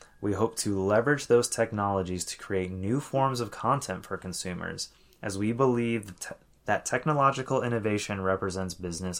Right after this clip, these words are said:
opportunities." All right, let's kinda, let's, you know, I'm gonna read the second one real quick. It's, it's related enough.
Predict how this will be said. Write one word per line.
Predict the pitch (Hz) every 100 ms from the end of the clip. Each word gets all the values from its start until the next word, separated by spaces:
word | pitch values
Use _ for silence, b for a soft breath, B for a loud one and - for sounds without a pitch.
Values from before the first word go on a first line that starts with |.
| -
opportunities." | 95 90 87 - 92 82 65 - - b b b b _ - -
All | 90
right, | 87
let's | 92 -
kinda, | 110 104 101 92 - b b b b b b b b b b b - -
let's, | 104 104 110 104 - - 147
you | 156
know, | 147
I'm |
gonna | 156 151
read | 127
the | 110
second | 101 - 85
one | 90
real | 90
quick. | 95 80 85
It's, | 104 -
it's | 135 127
related | 123 101 85 82
enough. | 78 62